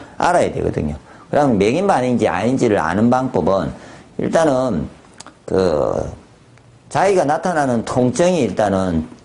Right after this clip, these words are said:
질, 질 증상이나 통증이 일단은 더 심해지고 있을 때는 제가 보기에 좋아질래도 그렇고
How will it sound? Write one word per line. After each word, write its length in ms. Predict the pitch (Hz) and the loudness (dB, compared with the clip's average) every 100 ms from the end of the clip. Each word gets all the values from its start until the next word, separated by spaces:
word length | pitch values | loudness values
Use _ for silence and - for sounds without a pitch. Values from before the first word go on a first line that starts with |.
| - | -18
질, 600 | - 156 170 165 160 147 135 | -2 2 2 2 0 -2 -4
질 520 | - 156 160 147 143 226 - | 0 0 2 0 -2 -6 -6
증상이나 680 | - 147 156 123 104 101 95 | -2 0 0 0 0 -2 0
통증이 520 | 120 117 139 160 139 | 0 2 2 0 0
일단은 440 | 110 110 113 98 | 0 0 0 0
더 340 | 92 113 127 123 - - - - - - | 2 2 2 -2 -12 -20 -20 -20 -20 -20
심해지고 880 | - 151 170 190 143 95 82 82 76 - | -4 0 2 2 2 0 0 -2 -4 -6
있을 260 | 113 104 143 | -4 0 2
때는 880 | 147 95 69 - - - 120 92 71 - - - - - _ _ - | 2 0 -4 -14 -6 -2 0 0 -4 -10 -20 -20 -20 -20 _ _ -10
제가 200 | - 113 | -2 0
보기에 180 | 101 95 | 2 0
좋아질래도 920 | 95 135 175 180 156 165 127 127 156 | 2 2 2 0 0 2 2 2 2
그렇고 540 | 139 120 117 151 156 | 2 0 0 -2 -2